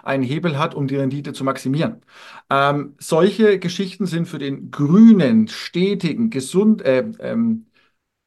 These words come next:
äh, sicherheitsliebenden Menschen am besten. Also Garantien geben, um ihm eben Angst zu nehmen. Und der blaue, ganz einfach Z D F. Zahlen, Daten, Fakten. Der möchte das durchrechnen, durchgerechnet haben, nochmal und nochmal und Fall A und Fall B und Fall C und Worst Case und Mid Case und Best Case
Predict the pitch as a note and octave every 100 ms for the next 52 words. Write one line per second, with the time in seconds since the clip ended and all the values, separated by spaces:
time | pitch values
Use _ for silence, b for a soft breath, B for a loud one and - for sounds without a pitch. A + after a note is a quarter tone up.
0 | _ - B2 A#2+ - - A3 D3+ C#3+ C#3+
1 | D3+ C#3+ B2+ B2+ B2+ B2+ A#2+ A#2 A2 -
2 | - D3+ D#3 D3+ C3+ C#3 - D3+ C#3+ A2
3 | B2 A#2 A2+ - C3 C3+ C3 B2+ A#2 A2+
4 | A#2+ - - B2 A2+ A2+ B2 C3+ C#3 D3+
5 | A#3 A3 - - C3+ B2 C#3 C#3+ - B2
6 | G#2+ - _ _ _ _ C#3+ C3 C3 B2
7 | B2+ D3+ F3+ G#3 F3+ B B B B2+ D3
8 | D3 D3 C#3 F#3+ F#3+ F#3 F3+ F3+ F3 F#3
9 | F#3 F#3 D#3+ C#3+ D3 C#3 F#3 F#3 E3 C#3+
10 | D#3+ F#3+ F#3 F#3 D3+ C3+ D3+ C#3 A#2+ E3
11 | F#3 C#3+ D3 C#3 E3+ G3 F3+ E3+ C#3 B2
12 | G3 G3 C3 D#3 F#3+ - F3+ E3+ D#3+ G3+
13 | - F3 E3+ C3+ F#3 F#3 - F#3 F#3